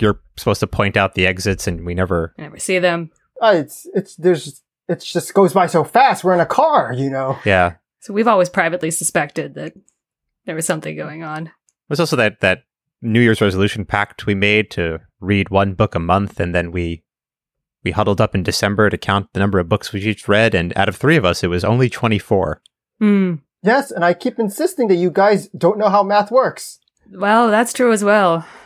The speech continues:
Speaker 3: 'Cause I swear I read, I read twelve books, and, and they were all Harry Potters,
Speaker 2: <laughs>
Speaker 3: right?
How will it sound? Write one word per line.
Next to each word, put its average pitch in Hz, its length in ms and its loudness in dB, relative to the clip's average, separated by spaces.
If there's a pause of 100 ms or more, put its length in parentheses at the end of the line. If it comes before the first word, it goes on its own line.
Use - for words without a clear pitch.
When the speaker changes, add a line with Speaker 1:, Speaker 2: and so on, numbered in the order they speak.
(140)
Speaker 3:
'Cause 175 160 -6
I 165 100 -2
swear - 480 0
I 165 120 2
read, 185 240 0
I 180 160 2
read 170 280 0
twelve 240 400 -2
books, 180 400 -2
and, 147 340 -8 (440)
and 156 200 -10
they 160 100 -2
were 151 120 -2
all 233 220 6
Harry 208 280 2
Potters, 190 460 2 (300)
Speaker 2:
<laughs> - 260 -20
Speaker 3:
right? 330 320 0